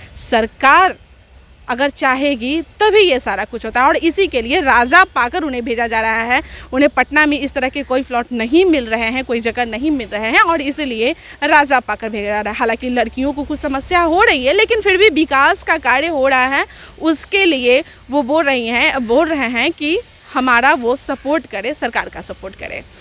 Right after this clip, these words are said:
तो आपने देखा कि क्या समस्या थी, किस तरह से यहाँ पे काम चल रहे हैं। मैं उस जगह पर ही आपको आकर सीधे आपको यहाँ की तस्वीर दिखा रही हूँ। आप जानते ही हैं कि पीएमसीएच आने में जो,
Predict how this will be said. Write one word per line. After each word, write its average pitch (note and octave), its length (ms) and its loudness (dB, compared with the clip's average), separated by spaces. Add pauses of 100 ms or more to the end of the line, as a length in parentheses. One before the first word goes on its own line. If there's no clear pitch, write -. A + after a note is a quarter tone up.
(600)
तो C#4 100 10
आपने C#4+ 320 4
देखा D4 380 0
कि E4+ 140 -4
क्या C#4 280 2
समस्या C#4+ 520 0
थी, D4+ 220 0
किस E4+ 240 -2
तरह C4 220 0
से - 140 -6
यहाँ B3+ 220 -4
पे B3+ 120 -6
काम C#4+ 300 2
चल C#4+ 240 0
रहे B3 200 -2
हैं। B3 240 -4 (260)
मैं D#4 100 4
उस F#4+ 300 2
जगह C4 320 0
पर C4 200 -4
ही C#4+ 140 -2
आपको C4 460 -2 (380)
आकर C4+ 360 4 (180)
सीधे D#4 320 0
आपको B3+ 420 -2
यहाँ C4 280 -4
की C#4+ 120 -8
तस्वीर C#4+ 600 0 (280)
दिखा A#3 400 0
रही G3+ 240 -6
हूँ। G#3 200 -12 (480)
आप B3+ 140 6
जानते C#4+ 360 4
ही G#4 220 2
हैं D#4 180 2
कि F4+ 120 -2
पीएमसीएच D#4 760 -2
आने C#4+ 380 2
में C4 320 0
जो, C4+ 180 2